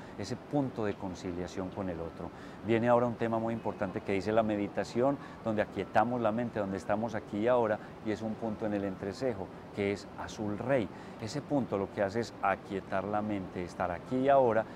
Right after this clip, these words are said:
y el naranja que nos genera mucha conexión espiritual. No hablemos de espiritualidad como una religión, no toquemos ningún tema de religión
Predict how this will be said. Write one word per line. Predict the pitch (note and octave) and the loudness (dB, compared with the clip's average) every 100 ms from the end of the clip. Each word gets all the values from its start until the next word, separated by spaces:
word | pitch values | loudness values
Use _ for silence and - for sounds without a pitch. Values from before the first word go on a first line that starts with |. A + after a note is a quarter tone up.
| - C3+ | -4 4
y | |
el | C#3+ | 6
naranja | D3 C3 A2+ A2 A2+ | 8 8 6 2 -4
que | G#2 | -4
nos | F#2+ - | -4 -4
genera | F#2 F#2 | -2 0
mucha | F#2+ F#2+ G2+ | 0 -2 -4
conexión | F#2 F2+ - F2+ F2 | -4 -6 -6 -6 -6
espiritual. | E2+ - E2 D#2+ F2 D#2 - - - F#2 | -8 -8 -8 -4 -4 -4 -8 -14 -10 -4
No | |
hablemos | E2+ F#2+ G2+ G#2 | 0 0 0 0
de | |
espiritualidad | F#2+ - F2 E2 F#2 G2+ B2+ A#2+ | -2 -4 -6 -4 -2 4 4 4
como | A2 G2 F#2+ | -2 -2 -2
una | G2 G2+ | -2 -2
religión, | G2 G2 F#2+ G2 C3 A2 | -2 -2 -4 -2 0 0
no | G2+ | -2
toquemos | A2+ - B2 C3+ | -4 -2 0 2
ningún | C#3 D3 D#3 | 2 0 0
tema | D#3 D3+ C#3 | 0 2 2
de | |
religión | A2+ A2 G#2+ D#3 D#3 | 0 -2 0 0 0